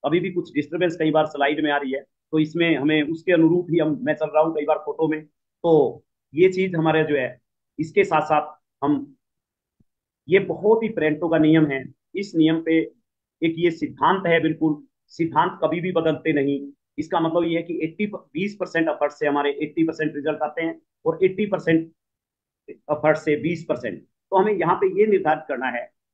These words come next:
कि हम किन लोगों पे बीस परसेंट एफर्ट्स करके एटी परसेंट result ला सकते हैं? ऐसे कौन से काम हैं जिस तरीके से हम अपना बीस परसेंट एफर्ट्स लगा के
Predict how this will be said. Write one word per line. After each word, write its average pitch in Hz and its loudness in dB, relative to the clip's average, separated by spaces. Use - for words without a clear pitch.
कि 208 0
हम 208 4
किन 262 -2
लोगों 202 0
पे 190 2
बीस 208 0
परसेंट 196 -2
एफर्ट्स 170 -4
करके 170 -4
एटी 226 -2
परसेंट 185 -4
result 156 -2
ला 147 0
सकते - -8
हैं? 160 0
ऐसे 165 -4
कौन 214 2
से 226 2
काम 135 -2
हैं 127 -8
जिस 208 -4
तरीके 160 0
से 185 2
हम 160 -2
अपना 156 -2
बीस 202 -2
परसेंट 139 -6
एफर्ट्स 175 -4
लगा 151 2
के 147 -6